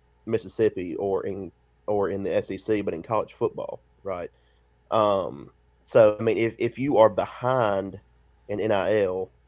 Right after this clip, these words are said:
you know, you're gonna start seeing those repercussions year one, year two, year three down the road when you just don't have the same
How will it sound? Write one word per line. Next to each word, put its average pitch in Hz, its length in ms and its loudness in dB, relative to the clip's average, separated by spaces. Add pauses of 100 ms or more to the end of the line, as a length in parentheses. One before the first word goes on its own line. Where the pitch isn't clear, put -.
(640)
you 107 100 -8
know, 95 80 -4
you're 101 180 -2
gonna 120 160 4
start 113 280 4
seeing 127 380 -2
those 101 200 0
repercussions 98 1000 -2
year 104 180 -4
one, 101 300 0
year 98 140 -4
two, 101 200 -4
year 98 220 -4
three 104 300 -6
down 98 220 0
the 82 80 -6
road 107 440 2
when 95 300 -4 (420)
you 117 80 -6
just 113 140 -10
don't 107 160 2
have 107 160 2
the 101 60 -6
same 101 520 0